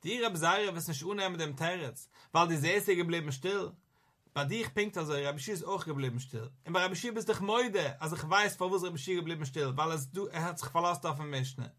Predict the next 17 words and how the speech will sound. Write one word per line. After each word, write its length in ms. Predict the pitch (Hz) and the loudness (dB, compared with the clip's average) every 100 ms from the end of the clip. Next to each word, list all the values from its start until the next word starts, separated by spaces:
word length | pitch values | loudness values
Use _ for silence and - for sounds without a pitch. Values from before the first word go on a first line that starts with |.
| _ - - - | _ -20 -20 -8
Ich 100 | 302 | 2
meine, 220 | 262 254 | 2 2
ich 60 | - | 2
kann 120 | 233 | 0
mir 60 | |
sagen, 160 | 240 233 | 0 -2
dieselbe 400 | 220 220 226 208 | 0 2 2 4
Sache 240 | 202 196 - | 2 2 2
durch. 260 | 202 185 170 160 - - 143 | 0 0 -4 -10 -16 -10 -2
Rabbi 200 | 143 190 | 2 6
Eliezer 260 | 233 208 | 6 6
geblieben 300 | 180 185 170 | 2 0 -2
still, 320 | - 202 185 | 0 0 0
nicht 240 | 175 233 208 | -2 -4 4
weil 160 | 190 | 4
er 140 | 180 | 4
sich 100 | 175 | -4